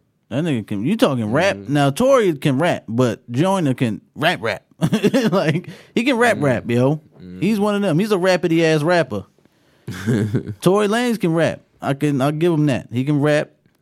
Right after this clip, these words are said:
Speaker 1: Again, he's a better artist. But we talking rap? Oh, we talking rap? We, I'm going Joyner, yo.
Speaker 2: I don't know.
Speaker 1: I'm going Joyner Lucas. You gotta listen to both.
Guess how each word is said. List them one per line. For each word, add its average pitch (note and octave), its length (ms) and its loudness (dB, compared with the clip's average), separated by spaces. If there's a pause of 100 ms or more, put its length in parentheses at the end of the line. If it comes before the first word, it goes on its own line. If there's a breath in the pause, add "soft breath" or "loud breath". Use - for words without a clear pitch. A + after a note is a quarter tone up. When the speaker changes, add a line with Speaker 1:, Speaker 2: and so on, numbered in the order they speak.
(400)
Speaker 1:
Again, C#3 540 0
he's D3+ 180 2
a C#3+ 80 0
better C#3+ 300 2
artist. B2 560 2 (440 soft breath)
But C3+ 140 2
we G#3+ 120 0
talking C3 360 2
rap? B3 320 0 (800)
Oh, C3+ 140 2
we F#3 140 2
talking C#3+ 360 0
rap? C#4 340 0 (720)
We, F3+ 180 -4
I'm F#3+ 120 0
going C#3+ 260 2
Joyner, B2 320 0
yo. G2+ 320 -4 (300)
Speaker 2:
I E2 40 -18
don't D2+ 260 -18
know. D2+ 140 -14
Speaker 1:
I'm D#2 120 -10
going F#3 200 2
Joyner E3 280 2
Lucas. D#3+ 480 -2
You C#3 120 0
gotta A3 180 4
listen E3 240 0
to C3 60 2
both. A#2 320 0